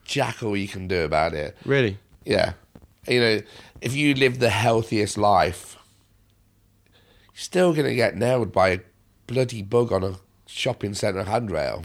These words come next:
Speaker 2: Right. So has it changed the way that you live your life?
Speaker 1: Um, yeah, I kinda think so. Yeah,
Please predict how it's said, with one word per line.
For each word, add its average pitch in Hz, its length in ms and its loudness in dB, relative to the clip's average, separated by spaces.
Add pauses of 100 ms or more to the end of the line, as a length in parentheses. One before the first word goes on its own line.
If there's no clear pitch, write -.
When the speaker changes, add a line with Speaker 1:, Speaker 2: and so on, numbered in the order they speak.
Speaker 2:
Right. 110 340 0 (920)
So - 160 0
has 117 100 2
it 98 80 -4
changed 117 380 0
the 104 60 -6
way 107 140 2
that 101 100 -2
you 101 280 -4 (140)
live 110 200 0
your 92 100 0
life? 67 260 -4 (1900)
Speaker 1:
Um, 120 580 0 (340)
yeah, - 240 -6
I - 40 -12
kinda 294 220 -2
think 220 280 -4
so. 76 220 2
Yeah, 104 460 2